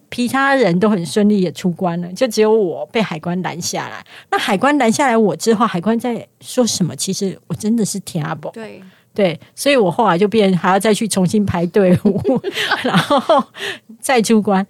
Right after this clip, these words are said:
Speaker 1: 所以你知道，确实，如果你找的人素质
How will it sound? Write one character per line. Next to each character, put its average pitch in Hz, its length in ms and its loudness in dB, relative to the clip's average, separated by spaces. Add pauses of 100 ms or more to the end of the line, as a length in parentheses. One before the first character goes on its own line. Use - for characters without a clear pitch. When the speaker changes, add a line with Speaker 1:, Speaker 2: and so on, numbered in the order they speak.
(100)
Speaker 1:
所 - 160 0
以 370 60 4
你 254 120 4
知 208 80 0
道， 247 240 2 (560)
确 359 300 2
实， 180 240 0
如 214 180 4
果 240 240 2
你 196 240 4
找 160 300 0
的 170 180 -2
人 165 440 -6
素 262 480 0
质 185 500 -6